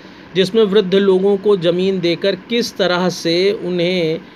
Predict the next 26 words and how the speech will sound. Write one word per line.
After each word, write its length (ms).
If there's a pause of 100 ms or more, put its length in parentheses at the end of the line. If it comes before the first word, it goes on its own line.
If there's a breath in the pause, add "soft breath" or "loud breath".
(140 loud breath)
एक 180
अजीब 300
सी 200
स्थिति 360
में 180
डालकर 400
उन्हें 240
भूखंड 420
भी 160
देना 400
दिखाया 420
जाता 280
है 60
और 60
वो 80
भूखंड 520
ले 320
भी 280
नहीं 200
पाते 320
हैं। 140
दूसरी 380
स्थिति 260
ये 180
होती 400
है 300